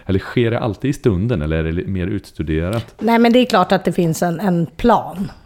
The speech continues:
Speaker 2: Alltså, vi provar ju, re-, kanske, alla är kanske inte med alltid, för då hade vi ju inte fått någonting annat gjort, liksom. Men det är klart att det finns en plan. Så att det, eh, när kockarna sätter upp en ny rätt, så provade vi nu till exempel, vet jag att, eh, Vilma,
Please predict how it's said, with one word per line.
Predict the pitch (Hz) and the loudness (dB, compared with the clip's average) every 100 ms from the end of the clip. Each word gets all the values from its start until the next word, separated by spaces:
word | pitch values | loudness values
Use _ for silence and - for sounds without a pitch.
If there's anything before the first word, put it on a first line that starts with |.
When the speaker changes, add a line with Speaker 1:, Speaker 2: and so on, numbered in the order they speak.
| - | -4
Speaker 2:
Alltså, | 226 208 | 0 2
vi | 214 214 | 4 4
provar | - 240 196 208 | 4 4 6 6
ju, | 214 208 196 196 | 8 8 6 4
re-, | 202 | 2
kanske, | 262 226 202 - | 0 0 0 0
alla | 240 214 220 233 | 2 4 6 6
är | 233 | 4
kanske | 220 202 190 | 4 2 4
inte | 190 190 | 2 2
med | 180 175 175 - | 2 2 -2 -4
alltid, | - 180 165 - 196 160 | 0 0 -2 0 0 2
för | 220 | 2
då | 208 | 4
hade | 185 175 | 4 2
vi | 180 | 2
ju | |
inte | 180 160 | 0 0
fått | 175 | 0
någonting | 208 196 151 165 | 2 2 2 0
annat | 156 156 - | 0 0 2
gjort, | 208 - - | 2 0 -6
liksom. | 165 - 170 175 | -8 -4 -2 2
Men | 196 | 4
det | 196 | 4
är | |
klart | 208 196 | 4 2
att | 190 | 2
det | 160 | 0
finns | 175 165 | 0 0
en | |
plan. | 165 202 160 160 | 2 2 0 -2
Så | 190 | -2
att | 185 | 2
det, | 185 196 226 208 220 | 2 4 2 2 4
eh, | 196 180 - - - - | 4 2 -4 -10 -20 -6
när | 190 | 0
kockarna | - 196 208 208 | 2 2 2 2
sätter | 202 190 | 2 0
upp | 175 | 0
en | 170 | 2
ny | 170 175 | 4 4
rätt, | 254 269 - _ - - - - - | 4 2 -6 _ -20 -20 -20 -20 -10
så | - | -6
provade | 180 214 180 185 196 | 2 4 4 4 4
vi | 202 202 | 6 6
nu | 196 185 | 4 2
till | 185 | 0
exempel, | 180 - 196 190 - 190 | 0 2 2 2 2 2
vet | 180 165 | 2 0
jag | 170 160 | 0 -2
att, | 165 - - _ - - - _ _ _ | -4 -12 -20 _ -20 -20 -20 _ _ _
eh, | 226 190 180 165 165 160 | 2 4 6 6 4 2
Vilma, | 165 208 185 170 180 196 202 | 4 4 4 4 4 6 6